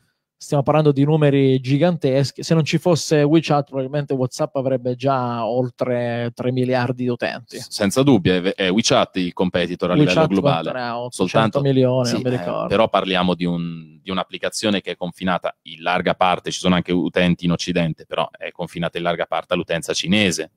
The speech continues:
Speaker 2: che ha un
Speaker 1: Eh.
Speaker 2: ecosistema per quanto riguarda il digitale, lo ricordiamo, completamente a sé stante. Quindi quello è un mercato che è difficile da aggredire proprio perché usa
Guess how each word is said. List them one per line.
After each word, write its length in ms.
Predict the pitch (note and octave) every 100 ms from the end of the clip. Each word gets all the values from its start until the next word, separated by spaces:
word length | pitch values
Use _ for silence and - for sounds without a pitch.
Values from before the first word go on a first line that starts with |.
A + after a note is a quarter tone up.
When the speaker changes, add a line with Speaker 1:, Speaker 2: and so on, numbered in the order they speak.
| _ _ _
Speaker 2:
che 100 | -
ha 60 | F#2+
un 100 | A2+
Speaker 1:
Eh. 20 |
Speaker 2:
ecosistema 640 | C3 F#2 F#2+ - G2+ G2+
per 120 | F#2 -
quanto 200 | F#2+ F#2
riguarda 260 | F#2+ F2 F2
il 40 |
digitale, 480 | E2+ E2 E2+ F#2+ F#2+
lo 80 | F2
ricordiamo, 580 | E2 E2 E2+ F2 F2 - _ _
completamente 800 | - G2+ F#2 F#2 E2+ E2+ G2 F#2+
a 40 | F2
sé 120 | -
stante. 640 | - - G2 E2+ - D2
Quindi 220 | - A#2+ G2+
quello 180 | A#2+
è 20 | G#2+
un 60 |
mercato 400 | G2+ G#2 G#2 G#2
che 120 | F#2+ F#2+
è 20 |
difficile 540 | F#2 - G#2 - F#2+
da 80 | F#2
aggredire 520 | F#2 G2+ G#2 G2+ G2
proprio 240 | - F#2+ F#2+
perché 240 | - -
usa 340 | F#2 F2+ E2